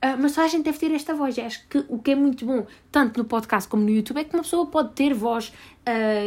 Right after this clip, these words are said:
e não tem que ser só assim, cada, cada pessoa, tens uma rede social, ou tens uma, não, não tens, todas as pessoas têm uma voz e devem usá-la para o, ah, melhor. E é o que eu vou fazer. Vou usar essa voz, quer para cenas aleatórias, como fiz hoje,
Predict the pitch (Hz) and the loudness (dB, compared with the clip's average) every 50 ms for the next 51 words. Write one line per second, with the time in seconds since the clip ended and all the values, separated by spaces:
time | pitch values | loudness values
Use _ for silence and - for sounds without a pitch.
0 | 196 185 - 294 359 302 214 - 226 202 - - 226 214 254 254 285 277 - 240 | -2 0 0 2 2 2 2 0 0 -2 0 -2 0 2 4 4 4 4 2 2
1 | 226 220 208 202 - 202 196 202 196 190 - - 240 233 214 - - - 202 208 | 2 2 0 0 0 0 0 0 0 0 0 2 2 2 2 0 -2 -2 0 0
2 | 220 240 262 262 233 202 - 233 220 208 214 208 214 208 202 - 208 202 - - | 0 0 -2 -2 -4 -2 -2 0 0 2 0 0 0 -2 -2 -2 -6 -8 -6 -4
3 | 180 240 254 214 - 202 196 196 190 180 160 - - _ _ _ _ _ - - | -4 -2 -2 -2 -2 -2 0 0 -2 -2 -4 -8 -12 _ _ _ _ _ -18 -12
4 | - 233 233 233 247 240 226 269 277 285 262 214 - 196 214 247 233 220 - - | -6 -2 0 2 2 2 4 6 6 6 6 4 2 0 0 0 -2 -2 -6 -14
5 | - - _ _ _ _ _ _ _ _ _ _ _ - 392 392 427 381 320 294 | -20 -20 _ _ _ _ _ _ _ _ _ _ _ -2 0 2 2 2 0 -2
6 | - - - 294 311 311 294 - - - _ - 285 285 269 247 233 220 196 202 | -2 -2 0 0 2 0 -2 -6 -12 -18 _ 0 2 2 4 4 2 0 0 0
7 | 208 214 208 - 226 202 214 214 202 208 202 208 196 190 185 185 185 185 185 - | -2 -2 -2 -4 -4 -2 0 0 0 0 0 -2 -2 -2 -2 -2 -2 -4 -4 -8
8 | _ _ _ _ _ _ - 269 269 262 247 240 226 220 - _ _ _ _ - | _ _ _ _ _ _ 2 4 4 4 2 0 -4 -8 -14 _ _ _ _ -2
9 | 240 240 233 220 - _ _ _ _ 208 208 208 202 202 202 202 202 196 190 202 | -2 -2 -2 -4 -8 _ _ _ _ -2 -2 -2 -2 -2 -2 -2 -2 -2 -2 -2
10 | 202 175 165 160 175 226 285 311 320 - - 277 - - 294 254 285 269 - 311 | -2 -2 -2 -2 0 2 2 2 2 0 -2 -2 0 0 2 2 0 0 0 -2
11 | 285 240 220 196 196 202 208 214 220 233 226 - 254 214 220 269 285 - 277 254 | 0 0 0 -2 -2 -2 -2 0 0 0 0 -2 -4 -4 -2 -4 -2 -2 -2 -2
12 | - 196 190 - 196 190 190 196 - 208 214 233 247 - 285 302 349 403 - - | -2 -4 -4 -2 -2 -2 -2 -2 0 0 0 0 0 0 -2 0 0 -2 -2 -2
13 | 226 214 190 - - 220 202 190 208 214 240 254 - | -2 -2 -2 -2 -2 -4 -2 0 0 0 0 -2 -4